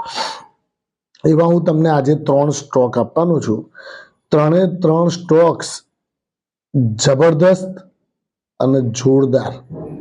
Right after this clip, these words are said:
કહી શકાય એવા છે. પણ એ પહેલા આપણે થોડી ચર્ચાઓ કરી લઈએ બજાર વિશે. તો બજાર થોડું બે ત્રણ દિવસથી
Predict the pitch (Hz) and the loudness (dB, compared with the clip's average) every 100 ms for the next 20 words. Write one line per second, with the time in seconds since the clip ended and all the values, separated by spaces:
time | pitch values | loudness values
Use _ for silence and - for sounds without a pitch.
0 | - _ _ _ _ - 123 123 127 117 | -20 _ _ _ _ -4 -2 0 -2 0
1 | 120 117 127 117 107 - - - - - | 0 0 0 2 0 -6 -12 -14 -20 -20
2 | - - _ - 175 185 131 - - - | -20 -20 _ -2 2 2 -2 -6 -16 -20
3 | _ _ _ 170 170 170 151 160 151 156 | _ _ _ -2 2 2 4 2 2 0
4 | 151 135 147 143 143 123 139 139 131 143 | 0 0 0 0 0 0 2 2 2 2
5 | 180 170 131 120 120 131 120 110 - - | 2 2 2 0 0 0 0 -2 -6 -14
6 | - _ _ _ - - - _ 156 151 | -16 _ _ _ -20 -20 -20 _ 0 2
7 | 135 123 185 196 214 127 - _ _ _ | 2 4 4 2 0 -6 -14 _ _ _
8 | _ _ _ _ _ _ _ - 156 175 | _ _ _ _ _ _ _ 0 2 2
9 | 180 180 - - _ _ _ - _ _ | 0 -4 -10 -18 _ _ _ -20 _ _
10 | _ _ _ - - _ _ _ 156 147 | _ _ _ -20 -20 _ _ _ 2 2
11 | 151 151 147 151 143 147 139 - 151 156 | 2 2 0 2 2 0 -2 0 0 0
12 | 156 | -4